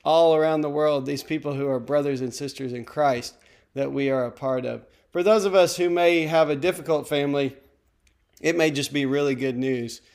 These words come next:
that, that water is thicker than blood, that our baptism enters us into a new family, um, a family of care and of love, uh, that even goes beyond our bloodlines. So today, I want you to know that if you, uh,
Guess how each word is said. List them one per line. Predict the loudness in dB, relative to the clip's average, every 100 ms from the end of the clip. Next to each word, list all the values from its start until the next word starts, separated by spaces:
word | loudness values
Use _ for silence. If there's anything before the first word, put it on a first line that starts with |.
| _ _ _ -4
that, | 0 0 -2 -2
that | 0 4
water | 4 4 4
is | -2 -4
thicker | -6 -6 -4
than | -6 -6
blood, | -2 -2 -2 -4
that | -2
our | 0
baptism | 6 6 6 2 -4 -4 -6 -4
enters | -4 -4 -2
us | -4 -4
into | -10 -8 -8
a |
new | -2 0 0
family, | -2 -6 -6 -8 -12 _ _ _ _ -10
um, | -6 -4 -4 -8 -8
a | -8
family | -2 0 0 -2
of | -4
care | -6 -4 -2 -2
and | -6 -8
of | -8 -4
love, | 0 0 -2 -10 _ _ _ -6
uh, | -4
that | -2 -2
even | 0 0 2
goes | 2 0
beyond | -2 -4 -2 -2 -4 -6
our | -6
bloodlines. | -4 -6 -6 -10 -14 -16 -20 _ _ -16
So | -2 -2
today, | 0 6 8 8 4 -4 _ _ _ _ _ _ _ _ _ _
I | 2
want | 2 2 0
you | 2
to |
know | 6 6 6
that | 2
if | 2 -2
you, | 0 2 4
uh, | 6 6 4